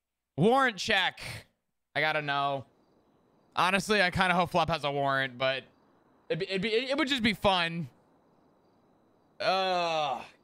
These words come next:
God. Can we get some hearts, please? I would appreciate it. Also, I did take a photo.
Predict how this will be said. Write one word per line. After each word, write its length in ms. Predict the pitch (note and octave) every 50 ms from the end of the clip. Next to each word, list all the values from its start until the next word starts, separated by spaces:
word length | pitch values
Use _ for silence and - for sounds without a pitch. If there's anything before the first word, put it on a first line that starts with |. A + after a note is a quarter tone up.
| _
God. 480 | - E3+ F3 E3+ E3 D#3+ D3 C#3 C3 C3 C3+ B2+ A2+ - - _
Can 80 | - C4+
we 60 | C4+
get 100 | B3 A3+
some 100 | F3+ E3+
hearts, 460 | D#3+ E3 D3+ B2+ B2 - - - - - _ _
please? 460 | - F#3+ G3 F3+ D#3+ C#3 A#2 A2 A2+
I 160 | D3 A2 B2
would 100 | A#2+ G#2+
appreciate 540 | G#2+ - A#2+ A2+ A2+ - - A2+ G#2+ G#2+ G#2
it. 140 | G#2+ - - - _ _ _ _ _ _ -
Also, 380 | G3+ G#3+ G#3+ - - A#3+ A3
I 160 | G#3+ F3 F#3+ G3+
did 160 | G3 A3 G3
take 160 | - A#3 G#3
a 80 | G3 E3
photo. 720 | C#3 - _ F#3 F3+ F#3 F3+ E3+ D#3 C#3+ C3+ C3 C3 C#3+